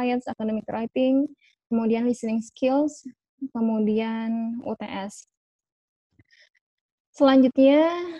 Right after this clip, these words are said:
eh, minggu keenam dan ketujuh nanti ada U T S. Jadi bagi teman-teman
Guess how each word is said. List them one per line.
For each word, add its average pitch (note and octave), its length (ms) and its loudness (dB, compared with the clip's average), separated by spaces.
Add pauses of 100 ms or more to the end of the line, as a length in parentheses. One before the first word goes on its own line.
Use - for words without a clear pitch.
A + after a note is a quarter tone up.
(280)
eh, B3+ 640 -2 (340)
minggu C4+ 300 6
keenam C4 320 0
dan B3 100 0
ketujuh B3 320 0
nanti C#4 220 0
ada A#3+ 160 -2
U A#3+ 80 -6
T - 80 -12
S. G#3+ 420 -14
Jadi A3+ 220 -10
bagi A3 260 -8
teman-teman G#3+ 680 -4